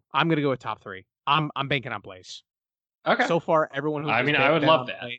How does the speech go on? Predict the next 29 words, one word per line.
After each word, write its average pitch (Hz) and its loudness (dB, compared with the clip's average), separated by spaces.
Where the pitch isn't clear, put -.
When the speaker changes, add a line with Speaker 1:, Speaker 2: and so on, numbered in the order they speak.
Speaker 1:
bet 165 0
against 151 -4
Blaze 131 -4
has 120 -10
been 113 -10
wrong, 92 -6
and 110 -8
I 110 -2
am, 113 -6
Speaker 2:
<laughs> 147 -8
Speaker 1:
I'm 151 2
not 139 2
gonna 135 -6
be 120 -10
that 107 -8
guy. 92 -10
I'm 131 -6
gonna 156 -6
go 135 -4
down 117 -6
with 104 -16
that 92 -10
ship - -16
happily, 131 -4
but 143 -8
he's 120 -8
not 113 -6
going 95 -14
down. 95 -20